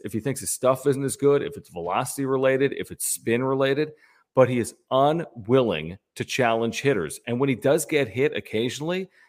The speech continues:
that makes him less apt to challenge hitters. So it, it's a bad cycle right now for Blake Snell.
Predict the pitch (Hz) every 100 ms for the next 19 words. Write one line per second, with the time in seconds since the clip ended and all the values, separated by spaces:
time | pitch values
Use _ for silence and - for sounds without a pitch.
0 | - 123 127 143 139 123 110 127 175 196
1 | - 101 82 82 - - _ _ _ -
2 | 120 - 120 107 101 - 113 92 78 -
3 | 110 - 127 - 147 147 95 - _ -
4 | 110 110 110 95 - 104 104 98 82 80
5 | 71 80 76 78 - - 110 90 104 104
6 | - 104 98 101 123 139